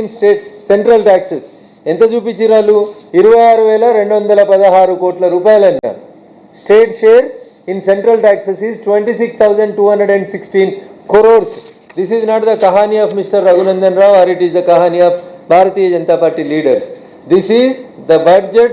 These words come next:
glance, budget page number four, which was given by mister Batti Vikramarka in Telangana Assembly. At serial number, it is one. And if you go down, grants in aid అని ఇంకొక హెడ్డింగ్ ఉందన్న.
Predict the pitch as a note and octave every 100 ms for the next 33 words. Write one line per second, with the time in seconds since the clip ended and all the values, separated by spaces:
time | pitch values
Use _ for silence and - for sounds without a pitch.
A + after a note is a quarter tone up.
0 | D#3 D3+ F3+ G3+ A3 A#3 A3 F#3+ G3+ F3+
1 | G#3 A3+ A3+ - - - G3 G#3+ G#3+ G#3+
2 | G#3 - G#3+ A3+ G#3 - - _ _ G3
3 | G3 A3 F3 G3+ G#3 G#3 G#3 G3 - G3
4 | F3 F3+ F#3+ F3+ F#3 F#3 F3+ F#3+ G#3 G#3
5 | F#3 F3 F3+ F3 E3+ - D#3+ D3+ C3 F#2
6 | - - - F#3+ G3+ A#3 A3+ A3+ A3+ A3+
7 | C4+ C4 - - _ _ E3+ G3+ G3 D3
8 | D#3+ F#3 D#3 G#2+ - _ _ _ _ E3
9 | G#3+ G#3 F#3 F3+ G#3 G3+ A#3 A3+ G3+ A#3
10 | C4 D#4 - _ B2+ E3 G3 A#3 B3 B3
11 | A#3 A3 A3 A3 G#3 G#3 G3 F#3+ F#3+ F#3+
12 | F3+ F3 A3